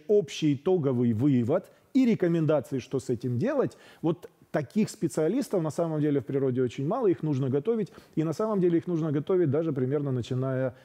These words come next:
со старшеклассников, которые, ну, например, сподобятся прочитать какую-нибудь длинную книгу, например, тот же «Война и мир» Льва Николаевича Толстого.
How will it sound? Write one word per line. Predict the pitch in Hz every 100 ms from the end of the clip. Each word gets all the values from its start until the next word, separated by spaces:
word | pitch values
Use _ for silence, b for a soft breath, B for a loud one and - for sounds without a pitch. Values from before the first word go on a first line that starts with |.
| B -
со | - 165
старшеклассников, | - 151 - 143 160 190 - 175 147 -
которые, | 131 113 147 156 151 151 143
ну, | 131 156
например, | 165 127 127 143 165 B B B B
сподобятся | - 156 131 147 147 151
прочитать | 139 139 127 127 151
какую-нибудь | 143 123 147 135 127
длинную | 120 143 131 127
книгу, | 120 156 170
например, | 139 123 120 123 135 156
тот | - 135
же | 127
«Война | 123 123 120 123
и |
мир» | 120 139 139 - _ _ _ _ B B B B B B B B _
Льва | 135
Николаевича | 127 123 127 117 123
Толстого. | 135 - 107 78